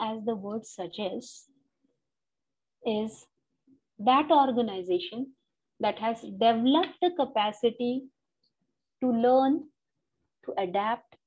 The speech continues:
and to change on a continuous basis. Now, organizations,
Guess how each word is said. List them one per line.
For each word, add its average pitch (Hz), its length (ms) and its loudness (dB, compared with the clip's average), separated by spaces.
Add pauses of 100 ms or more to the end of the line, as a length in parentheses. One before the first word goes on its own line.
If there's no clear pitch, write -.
(300)
and 294 280 2
to 320 120 2
change 185 540 -8 (320)
on 196 240 -4
a 202 40 -14
continuous 190 880 -8
basis. - 640 -14 (2750)
Now, 262 320 2
organizations, 262 1160 2